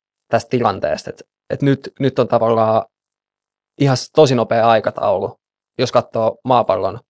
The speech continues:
historian mittakaavaa tai tätä aika-, nyt on tosi nopea aikataulu, missä meidän pitää edetä, että me voidaan estää sellaisia peruuttamattomia, tosi haitallisia muutoksia, mitkä pakottaa sit ihmiset tosi ikäviin tilanteisiin. Ja mun on pakko sanoa, että mä oon aika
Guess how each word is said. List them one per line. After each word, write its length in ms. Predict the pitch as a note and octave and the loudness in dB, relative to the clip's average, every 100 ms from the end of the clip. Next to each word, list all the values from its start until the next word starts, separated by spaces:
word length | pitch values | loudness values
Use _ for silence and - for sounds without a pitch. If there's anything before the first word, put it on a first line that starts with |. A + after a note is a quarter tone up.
| - | -10
historian 420 | B2 - G2 F#2+ | -8 -6 -6 -8
mittakaavaa 640 | G2+ - A#2 - - - - - | -12 -14 -12 -10 -8 -8 -10 -12
tai 180 | - | -10
tätä 240 | - C3 - _ _ - | -10 -12 -14 _ _ -2
aika-, 280 | A2+ F2+ F2+ | -2 -2 -6
nyt 160 | B2 B2+ | -6 0
on 60 | |
tosi 200 | B2 A#2+ | 2 2
nopea 260 | A#2+ A#2 A2+ | 4 4 6
aikataulu, 400 | A#2 - A2 A2 | 4 2 -4 -4
missä 180 | A2 - | -6 -8
meidän 120 | A2 | -8
pitää 180 | - A2+ | -2 2
edetä, 320 | A#2 - - - _ _ _ _ - | 2 2 -2 -6 _ _ _ _ -12
että 160 | A#2 A#2 | -8 -4
me 0 | |
voidaan 260 | A2+ A2+ | 0 2
estää 280 | A2+ - - | 2 -2 -6
sellaisia 540 | - A#2 A2 G#2 G#2+ B2 _ _ - | -4 -6 -6 -6 -8 -10 _ _ -2
peruuttamattomia, 880 | A#2+ A2+ - G#2+ A2 - - - B2 - | -2 -2 -6 -14 -14 -14 -10 -8 -8 -6
tosi 180 | A#2 | -2
haitallisia 500 | A#2 A2 G#2+ G#2 A2 | 2 2 0 -4 -8
muutoksia, 640 | G#2+ G2+ - - - G2+ B2 _ _ _ _ _ _ - | -8 -6 -8 -8 -10 -10 -12 _ _ _ _ _ _ -12
mitkä 240 | A2 - A2 _ | -10 -10 -14 _
pakottaa 440 | B2+ A2 A#2 - A2+ | -4 -2 -4 -6 -6
sit 120 | A2 | -6
ihmiset 360 | A2+ G#2+ A2 - | -8 -8 -12 -14
tosi 320 | B2 G#2 G#2+ | -14 -12 -10
ikäviin 300 | A2 F#2+ G#2 | -6 -6 -8
tilanteisiin. 640 | - - - - - C3 - _ - | -10 -12 -12 -12 -12 -14 -20 _ -6
Ja 60 | |
mun 120 | C3 C#3+ | 0 4
on 60 | |
pakko 220 | D#3 - | 2 2
sanoa, 100 | C3 | -4
että 100 | A#2+ | -4
mä 60 | C3 | -2
oon 100 | C#3 | 2
aika 420 | D3 A#2+ B2 - | 2 2 0 -2